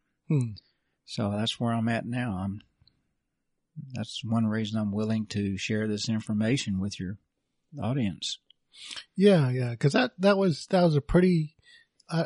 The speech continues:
Speaker 1: out of all of your adventures, out of all of your encounters, that was one that was just, you know, it was just, that, that's sort of like the, the, the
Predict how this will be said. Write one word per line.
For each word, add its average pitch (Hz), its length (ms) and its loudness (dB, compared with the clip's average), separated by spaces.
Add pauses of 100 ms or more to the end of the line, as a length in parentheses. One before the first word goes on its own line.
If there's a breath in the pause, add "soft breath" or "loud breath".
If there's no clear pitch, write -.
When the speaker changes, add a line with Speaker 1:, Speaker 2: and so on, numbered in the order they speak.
Speaker 1:
out 160 120 6
of 143 120 6
all 156 260 8
of 139 140 4
your 139 160 6
adventures, 135 500 4
out 131 140 4
of 123 80 2
all 139 160 6
of 127 80 2
your 127 160 4
encounters, 120 580 0
that 135 160 0
was 123 200 -4
one 135 240 2
that 120 120 -2
was 113 180 -4
just, - 320 -2 (120)
you 139 100 0
know, 110 280 -6 (920 loud breath)
it 175 100 4
was 170 180 4
just, - 340 4 (800)
that, 170 320 2
that's 156 220 4
sort 170 160 8
of 151 120 4
like 143 220 4
the, 117 400 2
the, 117 340 0
the 120 200 -2